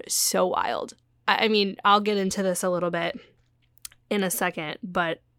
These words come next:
my background's in Facebook ads. So before I get there, though, my answer is always the same when someone asks, "Should I run Facebook ads?" Facebook ads are very powerful when done correctly. They're also super daunting. If you've ever taken a second and peeked in the back end of what's called Facebook Business Manager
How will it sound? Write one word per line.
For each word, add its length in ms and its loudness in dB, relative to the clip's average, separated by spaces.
my 200 -2
background's 480 -4
in 100 -4
Facebook 400 -6
ads. 260 -6
So 280 -6
before 280 8
I 20 6
get 140 2
there, 140 0
though, 320 -2
my 260 2
answer 340 4
is 140 2
always 320 4
the 100 -6
same 380 -2
when 100 -2
someone 340 0
asks, 480 0
"Should 300 4
I 140 6
run 320 2
Facebook 420 -6
ads?" 340 -8
Facebook 520 4
ads 420 8
are 220 6
very 560 0
powerful 880 2
when 220 2
done 200 2
correctly. 920 2
They're 160 0
also 340 4
super 460 6
daunting. 500 2
If 160 -4
you've 180 4
ever 280 6
taken 260 6
a 60 4
second 280 2
and 220 0
peeked 240 -2
in 80 -2
the 80 0
back 260 2
end 260 0
of 160 -8
what's 220 -4
called 220 0
Facebook 480 -6
Business 380 -6
Manager 600 -6